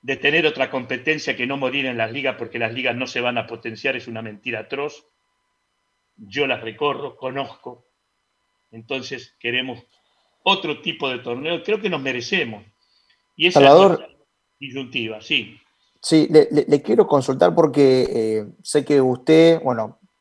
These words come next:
Speaker 2: claramente es un hombre con muchísima convicción, con, con muchísimo recorrido,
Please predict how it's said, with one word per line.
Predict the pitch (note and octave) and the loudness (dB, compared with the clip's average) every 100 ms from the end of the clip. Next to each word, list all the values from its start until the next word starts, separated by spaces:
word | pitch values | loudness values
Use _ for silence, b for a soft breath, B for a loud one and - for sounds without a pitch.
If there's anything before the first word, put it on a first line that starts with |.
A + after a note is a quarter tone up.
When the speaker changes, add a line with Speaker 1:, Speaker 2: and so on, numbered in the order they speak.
| _ _ _ | _ _ _
Speaker 2:
claramente | C3 C3 C3+ B2 | 4 6 6 -2
es | A2 - | -4 -4
un | B2 | -4
hombre | C3 B2 | 0 0
con | A#2 | -2
muchísima | A2 A#2+ C3+ C3+ A#2+ | -6 -8 -4 0 0
convicción, | A#2 A2+ G#2+ - D#3+ F3 D#3+ | -2 -6 -6 4 6 6 4
con, | - A2 G#2 G#2 - | -2 -4 -6 -16 -10
con | A2 G#2 G2+ G2 G2 _ b - | -10 -8 -12 -16 -18 _ b -8
muchísimo | B2 B2+ D3+ - B2 | -4 0 0 2 2
recorrido, | A#2 A2+ A#2 A#2+ C#3+ D3+ D3 C3+ | 2 2 2 4 6 8 10 8